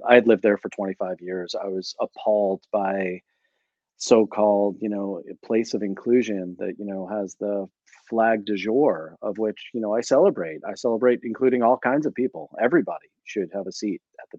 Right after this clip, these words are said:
table. And the fact that this particular group of people were deemed unclean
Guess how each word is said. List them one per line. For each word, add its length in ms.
table. 340
And 340
the 80
fact 320
that 100
this 200
particular 640
group 280
of 180
people 320
were 100
deemed 480
unclean 760